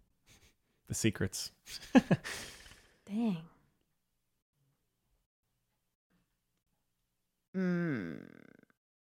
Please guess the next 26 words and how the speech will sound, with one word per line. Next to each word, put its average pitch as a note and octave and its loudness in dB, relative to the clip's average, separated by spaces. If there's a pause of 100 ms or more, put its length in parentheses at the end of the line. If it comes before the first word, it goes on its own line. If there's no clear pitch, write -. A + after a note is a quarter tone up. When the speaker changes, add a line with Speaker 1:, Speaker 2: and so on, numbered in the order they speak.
(140)
Speaker 2:
What F#3 -2
should A3 -4 (200)
every F#3 0
man F#3+ 0
know F#3 -4
about G3 -6
women? F#3+ -10 (400)
Dang, G#3+ 6 (100)
these G4 2 (100)
are A#3+ 2
good G#3 2
questions. D#3+ 2 (520)
Let's G#3+ -14
see. B2+ -8 (1120)
Okay. D#3 -10 (1200)
Dang F3 0
it, F3+ 2
Henry. F3 2
Why E3+ 2
didn't G#3+ 2
you G3 0
send D3+ 0
these D3+ -2
to - -8
me F#2 -4
earlier? A#2 -4